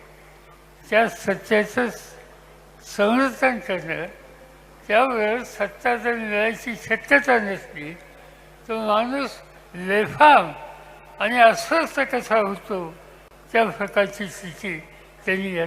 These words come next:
ठिकाणी झाली. ठीक आहे, त्यांच्याकडून झालं, आपण ते विसरूया, आपण नव्या विचारानं जाऊया, आपण हा देश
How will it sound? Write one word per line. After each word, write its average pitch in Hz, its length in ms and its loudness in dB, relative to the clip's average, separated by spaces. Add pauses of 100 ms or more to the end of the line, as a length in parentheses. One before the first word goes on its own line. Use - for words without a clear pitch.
(100)
ठिकाणी 156 440 -12
झाली. 143 360 -14 (840)
ठीक 226 340 -12
आहे, 233 120 -2 (840)
त्यांच्याकडून 196 720 -6
झालं, 185 420 -2 (640)
आपण 175 360 0
ते 180 180 -4
विसरूया, 151 640 -10 (1000)
आपण 226 480 -4 (800)
नव्या 196 380 2
विचारानं 170 720 -2 (100)
जाऊया, 135 360 -10 (680)
आपण 214 540 0 (720)
हा 202 140 0
देश 202 400 2